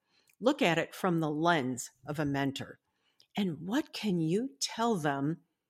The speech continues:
out of your own experience? So if they're having difficulty, say, with a, a child at school, one of their other, you know,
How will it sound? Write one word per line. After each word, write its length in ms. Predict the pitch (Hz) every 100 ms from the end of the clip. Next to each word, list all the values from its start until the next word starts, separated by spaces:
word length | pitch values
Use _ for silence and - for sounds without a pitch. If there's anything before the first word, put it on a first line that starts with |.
| _ _ -
out 140 | 165
of 100 | 165
your 240 | 156 151 156
own 160 | 151
experience? 880 | 151 - - 151 143 143 131 - - - _ _ _ _ _ -
So 160 | - 175
if 100 | -
they're 80 | 170
having 360 | 170 170 143
difficulty, 640 | 175 180 165 175 165 156 151
say, 200 | - 151
with 220 | 151 143
a, 140 | 131 - - - -
a 80 | 170
child 500 | - 175 165 170 160
at 200 | 135 -
school, 560 | - - 180 180 175
one 120 | 151
of 120 | 147 143
their 160 | 147
other, 340 | 147 151 151 - - - - -
you 80 | -
know, 240 | 170 156